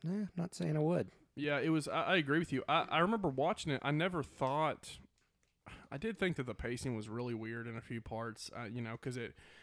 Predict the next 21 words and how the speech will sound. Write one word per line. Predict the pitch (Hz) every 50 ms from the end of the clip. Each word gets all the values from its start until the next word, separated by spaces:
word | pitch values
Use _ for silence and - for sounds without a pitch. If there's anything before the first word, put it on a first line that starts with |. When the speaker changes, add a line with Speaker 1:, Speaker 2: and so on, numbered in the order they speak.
| - -
Speaker 2:
speeds | - - - 220 196 165 151
up, | 160 156 151 -
slows | - 160 151 147 131
down, | 143 135 135 127
speeds | - - 151 143 139 139
up, | 131 107
slows | - 139 139 135 127
down | 123 127 127 131 -
quite | - 131 127
a |
bit. | 127 131 123 -
A | -
lot | 202 196
of | 160 143
movies | 131 127 123 117
do | 127 127 123
that, | 127 120 120 117
I | 123 123
understand, | 117 117 - - 135 131 127 123 123 123 120 - - 131 -
but, | 139 135 127 123 110 110 - - -
um, | 135 127 123 117 113 113 110 107